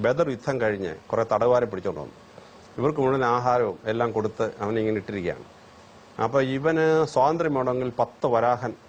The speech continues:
ആ, കൊടുക്കണം, പത്ത് വരാഹൻ, പത്ത് സ്വർണ്ണ നാണയം കൊടുക്കണം, എങ്കിലേ മോചനം കിട്ടുള്ളൂ. പ്രവാചകൻ മനസ്സിലാക്കി അദ്ദേഹത്തിന്റെ സൈന്യത്തിലെ ആളുകൾക്ക് വിദ്യാഭ്യാസം,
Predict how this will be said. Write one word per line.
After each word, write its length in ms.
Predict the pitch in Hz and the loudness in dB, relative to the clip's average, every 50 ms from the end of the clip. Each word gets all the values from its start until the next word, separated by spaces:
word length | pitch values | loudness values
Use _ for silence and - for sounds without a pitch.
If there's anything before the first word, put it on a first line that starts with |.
| - - | -20 -14
ആ, 240 | 104 104 104 104 98 95 - | -10 -6 -6 -6 -6 -4 -2
കൊടുക്കണം, 260 | 104 98 95 92 - - - - - - - 117 | -2 -2 -2 -2 -4 -8 -12 -20 -20 -10 -4 -4
പത്ത് 180 | 113 - - | -2 0 2
വരാഹൻ, 360 | 120 113 117 123 127 123 113 107 | 2 4 4 4 2 0 -2 -4
പത്ത് 160 | 120 - - | -4 -4 -4
സ്വർണ്ണ 280 | 123 - 120 117 131 139 | -4 -2 -2 0 0 2
നാണയം 260 | 135 131 131 123 110 | 0 2 0 0 0
കൊടുക്കണം, 260 | 104 101 98 104 104 | -2 -2 -2 -2 -2
എങ്കിലേ 220 | 107 107 107 110 113 | -2 -2 -2 -2 -2
മോചനം 360 | 107 107 110 110 110 110 95 | -2 0 0 0 0 0 -2
കിട്ടുള്ളൂ. 320 | 87 76 80 73 69 - - - - - - - - - - - - - - - - - - - - - | -4 -4 -4 -6 -6 -8 -14 -20 -20 -20 -20 -20 -20 -20 -20 -20 -20 -20 -20 -20 -20 -20 -20 -10 -4 0
പ്രവാചകൻ 540 | 120 123 135 156 175 175 180 175 170 165 151 | 0 2 4 2 2 2 0 0 0 0 0
മനസ്സിലാക്കി 460 | 143 139 - - 139 117 120 120 127 | 0 -2 -2 0 2 2 2 2 2
അദ്ദേഹത്തിന്റെ 460 | 120 110 117 131 143 143 147 143 135 | 0 2 2 2 0 0 -2 -2 -2
സൈന്യത്തിലെ 500 | - - 113 117 120 131 123 131 123 117 | -2 0 0 0 0 0 0 0 0 0
ആളുകൾക്ക് 420 | 104 104 107 110 113 113 110 104 | 0 0 0 -2 -2 -2 -4 -4
വിദ്യാഭ്യാസം, 680 | 113 107 107 107 120 123 123 123 127 117 117 110 - - | -4 -4 0 0 2 2 2 2 2 0 0 0 -4 -10